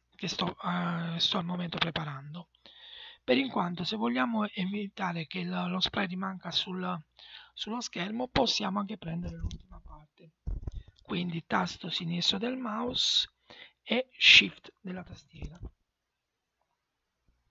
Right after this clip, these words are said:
Adesso, una volta preso questo, prendiamo con il tasto sinistro del mouse, prendiamo tutto e lo spostiamo sulla parte della nostra animazione. Facendo questo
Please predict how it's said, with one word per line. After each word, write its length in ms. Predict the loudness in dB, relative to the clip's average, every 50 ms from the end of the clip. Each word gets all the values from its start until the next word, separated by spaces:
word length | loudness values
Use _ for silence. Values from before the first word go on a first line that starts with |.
| -4 -2 0 0 0 -2 -4 -6 -8 -12 -14 -14 -12 -10 -8 -8 -4 0
Adesso, 720 | 2 4 4 6 6 6 6 6 8 8 6 6 4 2 -2 -6 -2 2
una 140 | 2 4
volta 320 | 4 4 4 2 2 0 -2
preso 320 | -4 -4 -6 -4 -6 -6
questo, 480 | -6 -8 -8 -6 -4 -4 -4 -4 -4 -6
prendiamo 960 | -4 -2 0 0 2 2 0 0 0 0 2 2 2 0 0 -2 -4 -6 -10 _ _
con 220 | -10 -8 -6 -4
il 140 | -4 -4 -4
tasto 360 | -4 -4 -4 -4 -4 -6 -4
sinistro 500 | -4 -2 0 0 0 0 0 -2 -4 -6
del 200 | -4 -4 -2 0
mouse, 640 | 0 0 0 -2 -2 -4 -2 0 2 2 2 0 -2 _ _ _ _ _ -20 _ _
prendiamo 500 | -2 -2 0 2 2 2 2 0 -2 -2
tutto 520 | -4 -4 -6 -6 -6 _ -4 -4 -4 -6 _ _
e 100 | -6 -4
lo 100 | -4 -4
spostiamo 760 | -4 -2 -2 -2 -2 -2 -4 -6 -6 -6 -4 -6 -6 -8 -12 _ _ _ _ _ _ -10
sulla 400 | -8 -8 -6 -4 -2 -2 -2 -2
parte 600 | -2 -2 -2 -2 -2 -6 _ -6 -4 -4 -6 -8 _ _ -18 -18 -18 -18 -20 -20 _
della 260 | _ 2 4 4 6 4
nostra 420 | 4 4 2 2 0 -2 -4 -2
animazione. 840 | 0 0 2 2 2 0 0 -2 -2 -2 -2 -2 -2 -2 -4 -6 -10 _ _ _ _ _ -20 -20 -20 -20 -20 -20 -20 -20 -20 -20 _ _
Facendo 400 | 6 8 8 10 10 8 6 8
questo 640 | 8 8 8 8 6 6 10 10 10 10 10 6